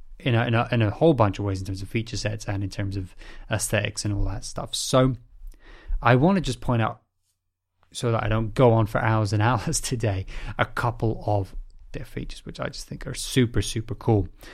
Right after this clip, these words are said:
So I'm talking about the guitar builder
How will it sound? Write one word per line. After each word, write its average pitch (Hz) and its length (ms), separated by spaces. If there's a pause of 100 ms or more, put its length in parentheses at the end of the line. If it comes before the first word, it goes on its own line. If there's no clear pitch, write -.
(800)
So - 420
I'm 123 100
talking 208 360
about 120 480
the 117 360 (120)
guitar 107 400
builder 104 480